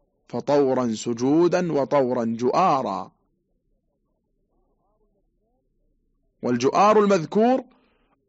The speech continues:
هو النداء في قوله: "وكم أهلكنا من قبلهم من قرن فنادوا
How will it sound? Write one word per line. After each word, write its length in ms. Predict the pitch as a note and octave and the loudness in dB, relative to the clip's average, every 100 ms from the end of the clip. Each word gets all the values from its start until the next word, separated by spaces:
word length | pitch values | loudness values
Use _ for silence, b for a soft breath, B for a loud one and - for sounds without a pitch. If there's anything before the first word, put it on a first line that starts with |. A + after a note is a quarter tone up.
| _ | _
هو 200 | D#3 F3+ | 2 4
النداء 720 | E3 D#3+ D3 D#3 D#3+ C3+ - _ | 4 0 2 4 4 2 -2 _
في 220 | - C3 | -2 -2
قوله: 560 | - D3 D3+ C#3 C#3 C#3 | 0 0 2 0 2 2
"وكم 400 | C3 B2 C3+ B2+ | 0 0 -2 -2
أهلكنا 720 | B2+ A#2 D#3 F3 E3 D3 C3+ | -4 -2 0 0 -2 0 -2
من 220 | C3+ B2+ | -4 -4
قبلهم 540 | C3+ D#3+ D3 C#3+ C#3+ | -2 -2 0 -2 -2
من 280 | C3+ C3 B2+ | -2 -6 -8
قرن 360 | B2 D#3 G3+ G#3 - _ _ _ _ _ _ _ | -2 0 0 -4 -12 _ _ _ _ _ _ _
فنادوا 960 | - C#3 C3+ D3+ D#3 D3+ C#3+ C3 D3 | -6 -2 0 2 4 4 4 4 2